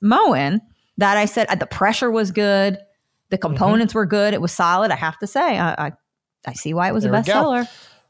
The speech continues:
Speaker 2: But you just gotta keep in mind that those things that you buy at the home improvement
Speaker 1: Uh,
Speaker 2: store are of lesser quality typically than you would buy, even under the same brand name,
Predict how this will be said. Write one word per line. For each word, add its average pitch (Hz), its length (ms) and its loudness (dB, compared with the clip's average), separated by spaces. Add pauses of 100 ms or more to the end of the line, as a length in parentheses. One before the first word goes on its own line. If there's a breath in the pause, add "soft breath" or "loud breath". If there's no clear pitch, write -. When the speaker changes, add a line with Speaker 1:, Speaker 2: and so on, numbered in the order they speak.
(120)
Speaker 2:
But 190 100 -4
you 190 100 0
just 233 140 -2
gotta 254 180 0
keep 247 220 -4
in 214 80 0
mind 202 320 2
that 160 120 -6
those 175 240 -2
things 202 220 -2
that 202 60 -4
you 185 160 -2
buy 180 680 2 (100)
at 165 240 -4
the 160 400 -4 (1500)
home 226 180 0
improvement 196 480 4
Speaker 1:
Uh, - 40 0
Speaker 2:
store 151 440 0 (360)
are 190 240 4
of 180 120 0
lesser 190 460 0
quality 175 540 2
typically 160 480 -4
than 147 180 -2
you 160 120 0
would 156 140 -2
buy, 151 540 0 (500)
even 214 240 2
under 262 120 2
the 240 80 2
same 226 280 0
brand 190 320 2
name, 147 300 -2